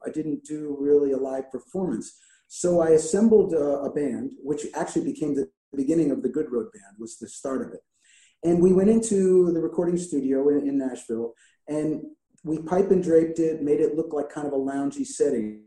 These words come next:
but it was actually a recording studio. And that entire video was done with one camera.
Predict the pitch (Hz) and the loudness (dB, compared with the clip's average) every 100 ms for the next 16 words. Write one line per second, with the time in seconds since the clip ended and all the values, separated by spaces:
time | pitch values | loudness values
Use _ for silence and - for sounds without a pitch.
0 | - 117 _ _ 147 143 156 156 151 131 | -14 -14 _ _ 0 2 -2 -4 -2 -2
1 | 127 156 160 - - 110 110 - _ _ | -2 -4 -4 -6 -6 -6 -6 -10 _ _
2 | - 185 220 190 180 180 196 185 190 165 | -2 6 6 6 2 2 2 4 4 4
3 | 127 123 135 131 120 131 131 131 135 123 | 2 0 0 -2 -2 -2 -2 -2 -6 -10